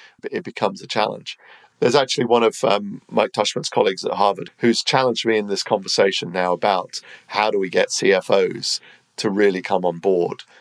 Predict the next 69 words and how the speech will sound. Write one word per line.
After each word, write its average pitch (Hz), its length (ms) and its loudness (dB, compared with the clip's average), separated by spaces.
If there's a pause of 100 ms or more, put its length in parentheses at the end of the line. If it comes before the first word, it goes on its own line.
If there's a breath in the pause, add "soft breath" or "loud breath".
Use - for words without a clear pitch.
Ask 110 260 0
me 117 60 0
back 98 320 0
in 92 140 -6
three 104 160 0
or 85 40 2
four 82 200 -6
months 92 280 -2
and - 80 -8
we'll - 80 -10
see - 200 -4
what 98 140 -10
we 98 100 -10
come - 180 -8
up - 220 -4
with, 101 240 -4
because 107 280 -8
I 110 120 2
think 151 260 -8
it's - 260 -6 (200)
absolutely - 580 -6
critical. - 480 -2
And, 98 220 -6 (340 loud breath)
yeah, 110 160 4
there's 104 200 2
a 104 40 -6
part 127 260 2
of 101 100 -4
the 98 100 -8
book 107 240 4 (100)
where 95 340 4
I 98 200 2
sort 95 240 0
of 87 80 -4
lose 95 280 -2
it 98 160 0
and 95 140 -14
start - 340 0
really 98 240 0
going 95 280 0
after 95 260 -6
C - 160 0
F 92 180 0
Os. 95 280 2
And 104 160 -4
it 92 40 -6
was 82 120 -8
because 107 360 0
I 92 100 2
just - 200 -6
had 92 140 -2
a - 40 -8
call 95 280 0
with - 160 -6
one 101 160 -2
of - 80 -18
them 98 180 -4
and 98 140 -8
I 104 120 0
was 92 200 -4
so 98 200 2
annoyed 90 420 0
with - 180 -8
what - 120 -2
he 85 60 -8
was - 140 -8
saying 92 280 -2
to - 120 -10
me. 82 180 -8